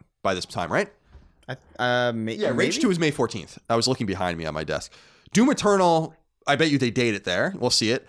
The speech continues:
Speaker 2: Yeah.
Speaker 1: Wolfenstein will be there, I'm sure, too, with the Youngblood stuff. And maybe they even show Wolfenstein three. I think the big outlier is not Arcane, but Tango Gameworks. I think this is when Tango reveals The Evil Within three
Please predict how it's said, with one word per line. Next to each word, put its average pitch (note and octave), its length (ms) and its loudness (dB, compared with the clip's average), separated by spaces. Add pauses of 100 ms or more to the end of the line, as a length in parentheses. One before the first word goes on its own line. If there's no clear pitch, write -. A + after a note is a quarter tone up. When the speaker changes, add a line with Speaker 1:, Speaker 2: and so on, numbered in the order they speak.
Speaker 2:
Yeah. A#2 220 -2
Speaker 1:
Wolfenstein F3+ 400 4
will C#3 100 4
be B2 140 2
there, A#2 140 4
I'm A2 60 0
sure, G#2+ 220 0
too, G#2+ 280 2
with G2 380 -2
the G2+ 160 -6
Youngblood G2 460 -4
stuff. E2+ 340 -2
And E3 100 -2
maybe E3+ 220 4
they C#3 200 6
even C3 160 0
show A#2 260 0
Wolfenstein G#2 560 -8
three. F#2+ 260 -4 (680)
I E3+ 120 6
think G#3+ 240 0
the A#3 100 2
big E3+ 500 4
outlier B2 560 4
is A#2 200 -4
not D3 220 0
Arcane, D3 640 -2 (260)
but C3 420 2
Tango D3 320 2
Gameworks. G#2+ 560 -4 (320)
I C#3 140 0
think F#3+ 120 0
this G3 140 2
is G3 100 0
when E3 140 0
Tango D#3 380 2
reveals A#2+ 420 2
The A2+ 160 -6
Evil A2+ 160 -2
Within A2 260 -2
three C#3+ 420 0